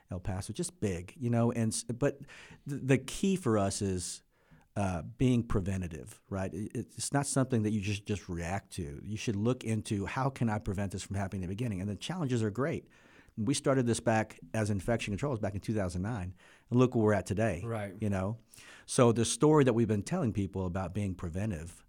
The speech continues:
Speaker 1: um, is now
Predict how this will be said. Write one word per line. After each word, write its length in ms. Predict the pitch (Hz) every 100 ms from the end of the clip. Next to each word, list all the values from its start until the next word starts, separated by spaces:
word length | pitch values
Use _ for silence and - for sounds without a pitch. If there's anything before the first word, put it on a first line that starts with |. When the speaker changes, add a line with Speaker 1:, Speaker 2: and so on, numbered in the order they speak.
| _ _ _ -
Speaker 1:
um, 540 | 98 92 87 82 98 - _ _ _ _ _ - -
is 160 | 98
now 500 | 104 107 123 98 101